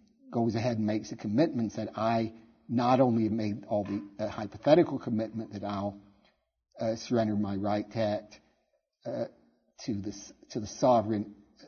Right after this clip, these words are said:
if everyone else does as well, but I also say, I do surrender my right to act to the, to the sovereign."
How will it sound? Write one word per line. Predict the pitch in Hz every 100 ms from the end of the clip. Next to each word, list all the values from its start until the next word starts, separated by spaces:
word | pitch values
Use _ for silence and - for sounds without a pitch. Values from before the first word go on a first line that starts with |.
| _ -
if | 123 -
everyone | 120 113 104 110
else | 110 - -
does | 110 98
as | 98
well, | 107 139 170 151
but | 123
I | 117 110
also | 110 139 156 - 120
say, | 113 120 107 - - _ _
I | 120 117
do | 101 - 135 202 208
surrender | - - 131 123 123 113 107 98
my | 98 104
right | 107 110 104 92 -
to | 107
act | 101 95 73 - _ - _ _ _ _ _ -
to | 117 101 101
the, | 101 98 - - _ _ -
to | 113 104
the | 92 98 95
sovereign." | - - 107 101 98 95 113